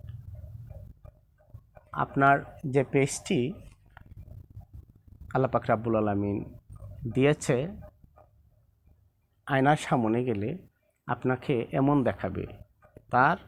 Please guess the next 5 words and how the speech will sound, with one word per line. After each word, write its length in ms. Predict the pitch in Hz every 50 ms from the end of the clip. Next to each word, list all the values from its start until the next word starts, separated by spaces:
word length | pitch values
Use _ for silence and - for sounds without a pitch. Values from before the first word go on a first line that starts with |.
| - - _ _ - - _ _ _ _ _
ব্যতিক্রম 680 | 151 147 143 - 180 170 - 156 139 135 156 196 220 - - - - -
আয়নায় 400 | 135 123 123 117 110 110 107 101
দেখাবে 400 | 98 101 101 - 110 101 - -
না। 220 | - - - - - - - - - - - - - - - - - - - - - - -
তদ্রূপ 400 | - 156 165 160 190 196 185 131